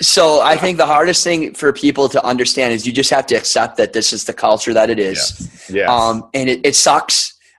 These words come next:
Speaker 1: Um, you know, you, I, I, for me, when I was a kid, it was all about me and my buddies.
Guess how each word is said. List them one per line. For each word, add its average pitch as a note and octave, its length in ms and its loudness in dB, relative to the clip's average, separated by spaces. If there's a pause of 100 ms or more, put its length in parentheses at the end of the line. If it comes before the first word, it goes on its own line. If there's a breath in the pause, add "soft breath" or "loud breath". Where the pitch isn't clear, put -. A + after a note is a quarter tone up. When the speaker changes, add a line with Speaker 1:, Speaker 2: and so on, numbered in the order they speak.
Speaker 1:
Um, A#2+ 340 0
you C3 140 -4
know, C3 120 0
you, C3 220 0
I, D#3 320 2
I, C3+ 160 0
for B2+ 180 -8
me, C#3+ 200 -4
when C#3+ 100 0
I B2+ 100 0
was C#3+ 120 2
a C#3+ 40 -12
kid, C#3 200 2
it C#3 80 6
was B2 200 0
all A#2 140 6
about A2 280 2
me C3 100 0
and D#3 60 0
my D#3 100 2
buddies. C3+ 520 0